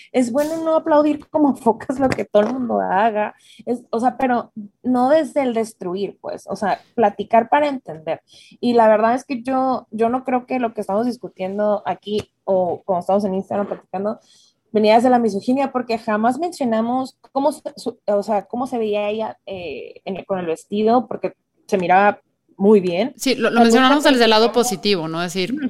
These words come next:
Speaker 1: su
Speaker 2: muy bien.
Speaker 1: peso, ni, ni, nunca mencionamos su cuerpo, nunca mencionamos nada. Estuvimos hablando de la acción de el contexto sociocultural en el que ella se encontraba y el entorno que acompañaba todo esto. Jamás hablamos de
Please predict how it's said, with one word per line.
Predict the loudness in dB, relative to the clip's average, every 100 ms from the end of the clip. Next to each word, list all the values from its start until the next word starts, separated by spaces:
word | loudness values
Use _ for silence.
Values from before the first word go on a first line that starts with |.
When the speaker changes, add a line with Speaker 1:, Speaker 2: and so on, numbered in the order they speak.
| 0
Speaker 1:
su |
Speaker 2:
muy | 2 4
bien. | 4 4
Speaker 1:
peso, | 2 0 0 0 -2 -6 _ _ _ _ -6
ni, | -4 -4 -4
ni, | -4 -4 -4
nunca | -2 -2 0
mencionamos | 0 2 0 0
su | -2
cuerpo, | 0 0 -2 -8
nunca | -6 -8
mencionamos | -6 -2 -2 -2
nada. | -4 -6 _ _ _ -8
Estuvimos | -6 -6 -4 -4 -2 0
hablando | 0 0 0 -2 -4
de | -2
la | -2
acción | -4 -10 -10 -6 -6 -10 -16
de | -8 -2 -2 -2 -8 -20 _ -2
el | 2 2 0 -6 -6
contexto | -4 -4 -4 -6 -4
sociocultural | -4 -2 -2 -4 0 0 0
en | -4
el | -6 -8
que | -12 -8 0
ella | 2 2
se | 0
encontraba | -4 -8 -10 -2 2 2
y | 2
el | -2
entorno | -6 -8 -6 -4 -6 -8 _ -2
que | 0
acompañaba | 0 -4 -6 -4 -4
todo | -2 -2
esto. | -2 -8
Jamás | -6 -2 -2 2
hablamos | 2 2 0 -2 -6 _ _ _ -2
de | 2 2 2 -4